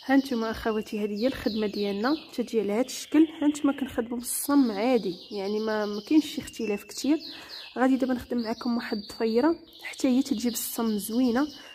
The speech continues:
غادي نوريها لكم بالزربه. بنفس الطريقه غنركبوا الصم، نجيو للعوينه ديال الصم، ندخلوها في البره،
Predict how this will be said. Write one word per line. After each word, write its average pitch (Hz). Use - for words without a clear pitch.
غادي 226
نوريها 220
لكم 202
بالزربه. 233
بنفس 269
الطريقه 233
غنركبوا 220
الصم، 208
نجيو 226
للعوينه 208
ديال 208
الصم، 302
ندخلوها 208
في 208
البره، 214